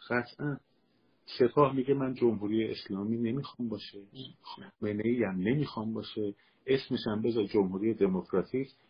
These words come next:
Speaker 2: نه.
Speaker 1: منم ریش می‌زنم، عینک ریبن می‌زنم، یه کلاه می‌ذارم اینجا، اسم خودم هم می‌ذارم ارتش ملی ایران، ولی قدرت اقتصادیم سر جاشه، فساد اقتصادیم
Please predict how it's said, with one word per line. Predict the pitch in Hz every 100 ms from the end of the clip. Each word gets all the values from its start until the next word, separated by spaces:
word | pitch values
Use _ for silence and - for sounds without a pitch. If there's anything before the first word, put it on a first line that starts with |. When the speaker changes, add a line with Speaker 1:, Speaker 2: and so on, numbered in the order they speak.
| _
Speaker 2:
نه. | 113
Speaker 1:
منم | 127 120 98
ریش | 98 95 - _ _
می‌زنم، | 117 - 101 90 90
عینک | 98 98 101 -
ریبن | 95 87 104 107
می‌زنم، | 110 107 98 87 87
یه | 101
کلاه | - 90 95 101
می‌ذارم | 95 101 98 95
اینجا، | 87 92 104
اسم | 98 - 92
خودم | - 104 101
هم | 92
می‌ذارم | 92 92 92 87 -
ارتش | 85 - 101 95
ملی | 87 82 90 110 -
ایران، | 90 85 101 147 - _ - -
ولی | 92 90 120 170 127 123 151 - _ _ _ - 90 _ _ _ -
قدرت | 107 117 120
اقتصادیم | 123 104 - 101 - 90 98
سر | 90 92 82
جاشه، | 82 127 - 127
فساد | - 87 - 78
اقتصادیم | 82 - - - 76